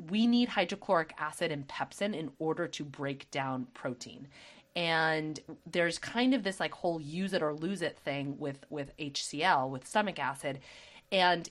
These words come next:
if you don't eat a lot of meat, or if you've been vegetarian for a long time, your body doesn't have to produce as much because it's, you know,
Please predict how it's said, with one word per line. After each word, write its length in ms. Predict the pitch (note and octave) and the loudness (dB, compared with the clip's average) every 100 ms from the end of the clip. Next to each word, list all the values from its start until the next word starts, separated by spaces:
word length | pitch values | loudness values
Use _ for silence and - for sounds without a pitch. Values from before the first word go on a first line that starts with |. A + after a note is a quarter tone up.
| - | -4
if 220 | F#3 - | -4 -4
you 320 | F3 F#3 F3+ | -6 -4 -4
don't 420 | D#3 C#3 F3 G3 - | -4 2 4 4 -2
eat 160 | F#3 E3+ | -4 2
a 40 | |
lot 200 | E3 D#3+ | 4 4
of 100 | D3 | 2
meat, 400 | F3 B3+ G3 F3+ - | 2 4 4 -2 0
or 180 | E3 | 2
if 160 | D#3 - | 2 -2
you've 100 | D#3 | -4
been 160 | D#3 D3+ | -4 -2
vegetarian 540 | C#3+ C#3+ - A#3 A#3+ | -4 -4 0 2 2
for 140 | F3 | 2
a 60 | D#3 | 2
long 160 | D3 C#3+ | 2 0
time, 240 | D3+ D3+ | -4 -6
your 80 | D3 | -6
body 320 | C#3 F3 F3+ | -4 -4 -2
doesn't 180 | D#3+ D#3 | -2 -6
have 300 | - - D#3 | -8 -10 -8
to 100 | D3 | -10
produce 560 | C#3+ D3 C3+ F3 G#3+ - | -8 -8 -6 -4 -4 -4
as 240 | D3+ C#3 | -10 -2
much 340 | G3 F#3 - | 0 0 -2
because 300 | - C#3+ D3 | -12 -10 -10
it's, 140 | C#3+ - _ | -10 -12 _
you 80 | D3+ | -8
know, 100 | C#3 | -8